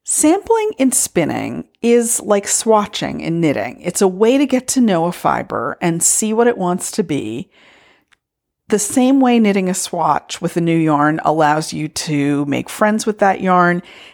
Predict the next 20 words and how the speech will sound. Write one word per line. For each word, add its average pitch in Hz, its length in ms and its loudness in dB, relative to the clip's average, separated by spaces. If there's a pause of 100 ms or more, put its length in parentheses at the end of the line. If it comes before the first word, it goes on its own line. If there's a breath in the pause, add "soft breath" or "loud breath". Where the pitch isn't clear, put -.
(100)
and 175 200 2
try 185 300 0
it 202 160 0
with 196 180 0
different 170 360 -2
needles 139 500 2
to 185 220 2
ensure 160 360 2
that 151 120 -2
you're 151 160 0
gonna 156 260 0
end 147 220 2
up 139 160 -2
with 147 160 -6
a 147 40 -10
fiber 120 400 -2
that - 140 -4
you 123 140 -4
really 117 280 -4
like. - 460 -6